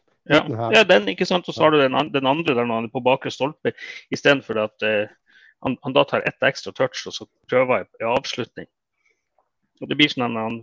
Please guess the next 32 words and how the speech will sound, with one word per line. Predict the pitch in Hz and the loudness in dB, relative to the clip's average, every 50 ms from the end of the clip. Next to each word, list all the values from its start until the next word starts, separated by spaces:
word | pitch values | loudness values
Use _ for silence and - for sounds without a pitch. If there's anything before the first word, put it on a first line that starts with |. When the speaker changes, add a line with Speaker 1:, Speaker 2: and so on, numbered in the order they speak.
| 117 - - 165 | -14 -18 -18 -16
Speaker 1:
og | - - - | -14 -14 -6
så | - 131 123 117 _ - 156 | -4 -4 -4 -4 _ -12 -4
samme | - 135 135 143 127 | -4 -2 -2 -2 -4
han | 110 - | -4 -6
fl-, | - - _ - | -10 -20 _ -4
prøver | 127 127 127 117 | -2 0 0 0
å | - | -2
flikke | - - 127 - _ _ - 113 | -4 -8 -10 -10 _ _ -4 -4
Vetlesen | 104 110 - _ _ - 123 113 - - 92 98 | -4 -6 -6 _ _ -6 -6 -4 -6 -10 -10 -12
igjennom, | 98 101 104 120 123 120 113 101 90 90 104 | -12 -8 -8 -6 -6 -6 -8 -10 -12 -16 -16
ikke | _ - - | _ -16 -14
sant? | - 117 110 - - | -12 -14 -14 -14 -8
Og | - | -4
det | 143 143 | -2 -2
er | 139 139 | -2 -2
sånn, | - 117 113 110 107 110 | -6 -8 -10 -10 -10 -8
eh, | 107 110 113 110 110 110 - _ _ _ _ - - - - | -8 -8 -8 -8 -10 -12 -18 _ _ _ _ -20 -20 -12 -4
nei, | - 160 175 170 | -2 0 2 2
han, | 160 165 170 165 165 - - - 160 | 0 0 -2 -4 -6 -6 -6 -4 -4
Espejord, | - - - - 196 196 185 131 135 | -4 -6 -4 -2 -2 0 0 0 0
han | 165 233 254 | -2 -2 -2
må | 170 123 107 | -2 -2 -2
på | 113 104 110 | -2 -4 -4
avslutningstrening, | 127 - - 156 160 151 - - 135 113 107 - | -4 -6 -10 -10 -10 -10 -6 -6 -6 -6 -6 -10
for | - 107 - - | -12 -14 -4 -2
han | 107 - 214 196 | -2 0 0 -4
var | 190 - | -4 -2
på | - - | 0 0
rett | 196 196 - - | 0 -2 -4 -10
sted | - - 190 202 208 208 | -6 -2 0 0 0 0
i | 226 | -2
dag, | 208 202 202 | -4 -4 -6